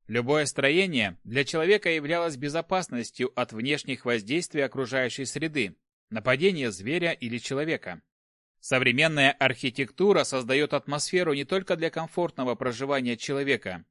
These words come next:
и решает задачу в пользу общества или индивида, и создает эстетическое пространство. Культура одного народа всегда имела существенные отличия от других наций.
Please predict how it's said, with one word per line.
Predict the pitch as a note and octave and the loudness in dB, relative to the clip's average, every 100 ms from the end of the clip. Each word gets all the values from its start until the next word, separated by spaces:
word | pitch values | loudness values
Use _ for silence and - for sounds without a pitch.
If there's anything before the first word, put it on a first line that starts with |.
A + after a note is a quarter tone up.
| - | -4
и | B2+ | -2
решает | C3+ D3+ B2 A2 | 0 2 0 0
задачу | B2+ C#3+ C#3 C3 | 0 0 0 -4
в | - | -4
пользу | C#3 B2 A2+ | -2 0 0
общества | D3+ - C#3+ - B2 | -2 -2 -8 -4 -4
или | B2+ B2 B2 - | -2 -4 -6 -4
индивида, | C3 B2+ D3+ D#3 G#2 F2 - _ _ _ _ _ | -4 -2 -2 -2 -4 -8 -14 _ _ _ _ _
и | C#3 D3+ | -4 0
создает | D3 C3+ C#3 D#3 F3+ - - | 0 0 0 2 0 -2 -6
эстетическое | D#3 - E3 A#3 F#3 D#3 C3 A2 | -4 -2 -2 -2 -4 -4 -2 -2
пространство. | - C#3 - E3+ B2 - D#2 - _ _ _ _ _ | -2 -4 -2 -4 -4 -12 -14 -16 _ _ _ _ _
Культура | C#3+ C3+ A#3+ B3+ G#3+ | -4 -2 0 4 4
одного | E3+ F3 G#3+ | 4 2 4
народа | G3 F3 G#3+ F#3+ | 4 2 2 0
всегда | - E3 C#3+ F3+ E3+ | -2 -4 0 0 0
имела | E3 E3 | -2 -2
существенные | D#3 D3+ - D#3+ - D3+ D3 C#3+ | -2 -6 -4 -4 -4 -4 -2 -4
отличия | B2 E3+ - D#3+ | -2 -4 -2 -2
от | C#3 | 0
других | C3 A#2 C3+ - | -2 -2 -4 -4
наций. | E3 C3 - E2+ | -6 -6 -8 -12